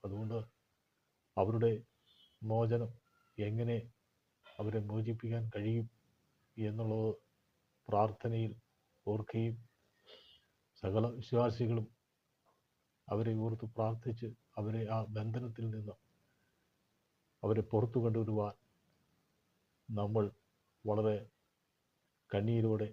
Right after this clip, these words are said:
പ്രാർത്ഥിക്കേണ്ടിയിരിക്കുന്നു. അതുകൊണ്ട് എൻ്റെ ഈ സന്ദേശം അറിയിക്കുന്നത്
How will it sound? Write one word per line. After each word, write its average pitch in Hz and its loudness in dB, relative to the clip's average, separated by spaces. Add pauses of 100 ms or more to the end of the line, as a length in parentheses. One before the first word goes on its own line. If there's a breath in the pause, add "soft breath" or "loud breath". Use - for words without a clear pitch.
(120)
പ്രാർത്ഥിക്കേണ്ടിയിരിക്കുന്നു. 98 -4 (720)
അതുകൊണ്ട് 113 2 (1000)
എൻ്റെ 113 6
ഈ 117 6
സന്ദേശം 117 0
അറിയിക്കുന്നത് 117 0